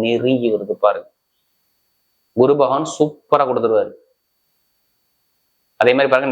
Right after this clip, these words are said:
நிறைய பேருக்கு தொழில் புதுசா ஆரம்பிக்கணும்னா கண்டிப்பா பண்ணி பாருங்க, நல்லா இருக்கும். அரசாங்கத்திலயும் நல்ல ஒரு அனுகூலத்தை கொடுப்பாரு. அதே மாதிரி கமிஷன் வியாபாரம் எல்லாமே சூப்பரா இருக்கும் பாருங்க. மெயினா கமிஷன் வியாபாரம் எந்த பேங்க்ல போய் நீங்க லோன் கேட்டு பாருங்க, கண்டிப்பா லோன் சாங்ஷன் ஆகும்.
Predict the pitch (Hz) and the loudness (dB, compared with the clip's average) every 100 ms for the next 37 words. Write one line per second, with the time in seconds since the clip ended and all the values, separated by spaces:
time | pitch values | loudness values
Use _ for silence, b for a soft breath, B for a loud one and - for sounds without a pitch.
0 | 120 123 139 135 143 139 127 143 135 127 | -2 0 -2 -2 -4 -4 -4 -4 -6 -6
1 | 123 123 117 120 120 131 127 113 123 117 | 0 0 0 -2 -6 -6 -6 -4 -4 -4
2 | 117 113 117 117 117 175 180 143 - 156 | -6 -6 -4 -2 -2 -2 -2 -2 -4 -8
3 | 151 147 147 - 135 156 123 123 110 120 | -8 -6 -8 -6 -6 -4 0 0 -2 -6
4 | 120 113 107 170 165 123 135 143 - 127 | -12 -12 -4 -2 -2 -4 -4 -8 -8 -6
5 | 156 185 - 170 147 127 113 120 139 - | -4 -6 -4 -2 0 -2 -2 -6 -8 -8
6 | 165 160 - 117 107 101 90 _ _ _ | -8 -8 -2 -2 -2 -10 -14 _ _ _
7 | _ _ _ _ _ _ _ _ _ _ | _ _ _ _ _ _ _ _ _ _
8 | _ _ 113 127 151 - 123 151 165 151 | _ _ 0 0 0 0 0 0 0 0
9 | 131 165 135 120 170 180 185 156 151 151 | 2 2 2 2 2 2 2 2 -2 0
10 | 143 135 139 123 113 123 143 135 123 123 | -4 -4 -6 -6 -4 -4 -4 -4 -6 -6
11 | 127 120 113 113 131 160 175 - _ 120 | -4 -2 -2 -2 -4 -4 -6 -14 _ -6
12 | 120 123 160 127 117 156 - 127 135 135 | -4 -6 -2 0 -2 -4 -8 -8 -8 -10
13 | - 127 113 110 104 - 160 147 | -8 -6 -2 0 0 0 -2 -2